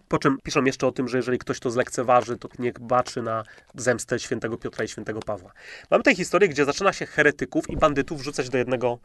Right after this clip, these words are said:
do jednego kosza. Jakie to będzie miało konsekwencje? No, dość drastyczne. Katarzy zostaną napadnięci przez chrześcijańskich Francuzów i tak naprawdę w pewnym momencie będą,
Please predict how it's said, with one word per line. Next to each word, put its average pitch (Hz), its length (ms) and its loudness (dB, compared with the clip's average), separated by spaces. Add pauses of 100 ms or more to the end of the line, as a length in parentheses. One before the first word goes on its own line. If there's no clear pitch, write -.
(520)
do 127 100 2
jednego 113 600 0
kosza. - 360 -8 (180)
Jakie 160 180 -2
to 160 60 -4
będzie 147 140 -2
miało 147 120 4
konsekwencje? 139 600 -2
No, 165 80 0
dość 156 180 0
drastyczne. 143 500 0
Katarzy 147 480 4 (320)
zostaną 127 580 4
napadnięci 139 580 2
przez - 240 -8
chrześcijańskich - 640 0
Francuzów 135 580 0
i 123 120 -4
tak 120 140 2
naprawdę 127 380 4
w - 60 -10
pewnym 127 260 -2
momencie 117 300 -2
będą, 120 280 0